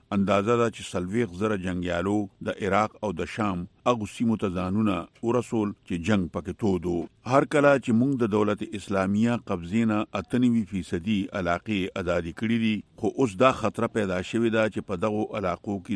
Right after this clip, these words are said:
ځینو کې د سخت جنګ په سیمو کې جنګېدلي جنګیالي به خپلو خپلو ملکونو ته ستنېږي او په یو دریم ملک کې به بیا د راغونډېدو دپاره منصوبې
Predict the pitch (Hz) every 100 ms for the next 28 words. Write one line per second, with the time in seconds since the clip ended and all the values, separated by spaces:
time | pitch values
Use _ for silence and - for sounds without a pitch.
0 | 82 101 117 95 90 82 - - 95 -
1 | 127 - 90 113 113 110 104 95 - -
2 | - 117 107 110 98 95 90 90 90 113
3 | 104 90 90 87 90 110 110 101 - -
4 | - 135 113 - 107 95 92 85 117 110
5 | 90 - 92 90 113 113 110 92 _ -
6 | 87 98 87 87 80 107 104 92 107 -
7 | 110 95 90 85 - - 95 107 120 104
8 | 95 90 87 90 90 95 92 87 101 101
9 | 90 85 82 - 87